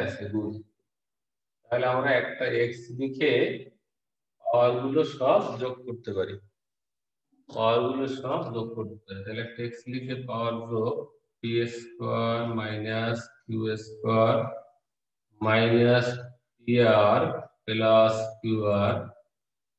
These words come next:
প্লাস কিউ স্কয়ার মাইনাস আর স্কয়ার মাইনাস পি কিউ প্লাস পিআর প্লাস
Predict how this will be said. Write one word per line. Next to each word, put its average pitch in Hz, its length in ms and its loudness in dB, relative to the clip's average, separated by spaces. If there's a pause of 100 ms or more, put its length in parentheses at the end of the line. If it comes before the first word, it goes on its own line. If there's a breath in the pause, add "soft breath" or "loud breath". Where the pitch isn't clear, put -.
(440)
প্লাস 117 440 2 (280)
কিউ 117 220 -6 (180)
স্কয়ার 117 600 -4
মাইনাস 113 800 -2 (680)
আর 107 160 -6 (100)
স্কয়ার 110 600 0 (1700)
মাইনাস 113 840 0 (240)
পি 113 180 -6 (140)
কিউ 120 300 -2 (360)
প্লাস 110 480 -2 (380)
পিআর 113 440 0 (2500)
প্লাস 117 380 0